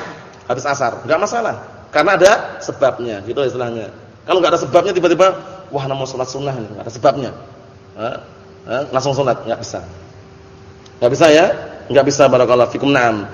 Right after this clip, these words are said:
Nanti ada sebab-sebab yang membikin semula dilarang jadi boleh gitu loh.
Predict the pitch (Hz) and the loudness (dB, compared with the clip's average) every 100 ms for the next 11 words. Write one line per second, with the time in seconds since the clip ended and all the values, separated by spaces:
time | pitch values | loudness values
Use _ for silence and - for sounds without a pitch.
0 | - - 147 156 185 165 - 127 - 156 | -14 0 2 6 6 6 4 2 2 4
1 | 180 170 170 185 170 151 160 226 220 208 | 4 4 0 0 2 2 0 0 0 0
2 | 190 185 180 170 160 160 165 165 143 143 | 2 4 4 4 6 6 4 2 0 0
3 | 139 143 139 135 120 95 | 2 4 4 0 -2 -6